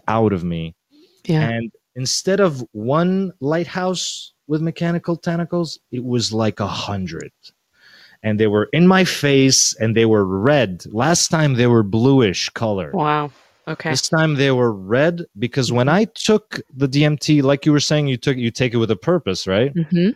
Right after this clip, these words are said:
Speaker 1: I was
Speaker 2: Intention.
Speaker 1: like, "I'm gonna find out exactly what it's about.
Speaker 2: Mm-hmm.
Speaker 1: What is it all about?" That's the an-, that's the, the most simplified answer I could, uh, a question I could think of to go
Speaker 2: Okay.
Speaker 1: in with.
Speaker 2: Mm.
Speaker 1: So I go, so again,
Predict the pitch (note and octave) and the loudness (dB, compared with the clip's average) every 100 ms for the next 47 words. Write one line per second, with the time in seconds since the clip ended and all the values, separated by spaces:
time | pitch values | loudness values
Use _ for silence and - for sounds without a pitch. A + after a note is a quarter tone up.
0 | - G3 A#2 D#3+ A#2 A2+ F3+ - - D#3 | -2 2 2 4 2 2 0 -2 0 2
1 | D#3+ - - C#3+ C#3 C#3 C3 B2+ B2 A#2+ | 2 0 -2 0 0 2 2 4 2 0
2 | - - A2+ A2 B2+ B2+ G2+ F2+ D#2 _ | -6 -8 -6 -2 0 -2 -4 -8 -8 _
3 | _ G2 A2+ B2+ C3 G#2+ - A#2 F2 F2+ | _ -4 -2 0 0 -2 -4 -4 -2 -4
4 | D#2+ - _ _ _ F#3 D#3+ A3+ - _ | -4 -10 _ _ _ -6 -4 -6 -10 _
5 | _ - A#2+ D#3+ F3+ E3 D3+ C3+ C#3+ D#3 | _ -4 0 2 4 2 4 4 4 4
6 | D#3 D3+ A#2+ A2+ F2 D2 _ C3 D3+ - | 4 2 0 -2 -4 -8 _ -4 -2 -2
7 | D3+ D3 D3+ B2+ C3+ C3 B2 B2+ B2+ A2 | -4 -4 -4 -2 -4 -4 -2 0 0 -2
8 | A2 A#2+ - - - D3+ C#3+ D3+ - C3 | -4 -4 -6 -6 -6 -4 -4 -6 -2 0
9 | A#2 A2+ A#2+ - G2 G2 - G2 F#2+ F#2 | 2 0 -4 -4 -2 -2 -4 -6 -4 -4
10 | E2+ F2+ - A#2 - F#2+ G#2 - E3+ D#3+ | -6 -12 -6 -6 -4 -6 -8 -4 -4 0
11 | G2+ - G2+ F#2+ F#2+ A#2+ F#2 E2 - _ | -2 -2 -2 0 2 2 0 -4 -8 _
12 | _ _ _ - D#3+ C#3+ - A2+ B2+ A#2 | _ _ _ -2 -2 -2 -4 2 2 2
13 | - _ _ _ _ _ - C3 C3 B2 | -4 _ _ _ _ _ -6 0 2 2
14 | G#2+ _ - C3+ C3+ A#2+ | -2 _ -6 0 0 0